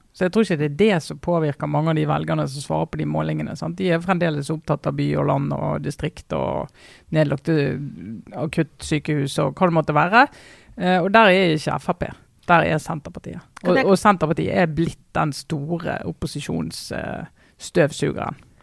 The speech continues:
Speaker 2: Og hvis vi skal se på bare partilederne, da, eh, hvordan de, altså, hvordan de på en måte oppfattes. Og det, nå skal jeg passe meg litt, for det, hvordan folk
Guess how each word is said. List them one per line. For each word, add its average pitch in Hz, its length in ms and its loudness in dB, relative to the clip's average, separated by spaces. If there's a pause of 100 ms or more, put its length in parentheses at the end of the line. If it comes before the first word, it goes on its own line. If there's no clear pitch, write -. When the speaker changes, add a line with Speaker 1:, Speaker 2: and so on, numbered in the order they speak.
Speaker 2:
Og - 160 -4
hvis 233 100 2
vi 247 80 2
skal 233 60 -4
se 202 160 2
på 220 160 -2
bare 196 640 4
partilederne, 175 580 -4
da, 247 120 0 (360)
eh, 208 320 2
hvordan 190 240 2
de, 180 120 0 (260)
altså, 175 160 -6
hvordan 175 180 -2
de 175 80 -4
på 170 60 -8
en 165 60 -6
måte 160 280 -8
oppfattes. - 760 -8
Og 180 100 -6
det, 185 80 4 (160)
nå 165 80 -4
skal 170 140 -8
jeg - 80 -8
passe 151 180 -6
meg 151 80 -4
litt, 185 100 -6
for 180 140 -2
det, 165 480 0
hvordan 165 240 -4
folk 170 180 -6